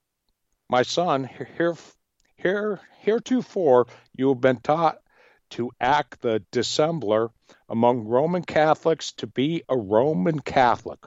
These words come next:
Interesting. So they were there to pervert <laughs> the, even more the Catholicism of the day.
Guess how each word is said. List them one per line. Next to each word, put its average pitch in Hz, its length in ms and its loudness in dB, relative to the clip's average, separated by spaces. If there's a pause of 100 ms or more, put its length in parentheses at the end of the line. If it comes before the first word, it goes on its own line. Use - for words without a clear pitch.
(280)
Interesting. 104 720 -6 (680)
So - 160 2
they 156 140 4
were 196 140 4
there 151 260 6
to - 140 -2
pervert 202 480 0 (1500)
<laughs> - 20 -20 (800)
the, 120 140 2 (840)
even 147 280 0
more 151 400 2
the 123 280 0
Catholicism 123 1120 0
of 98 220 -4
the 110 120 2
day. 127 380 2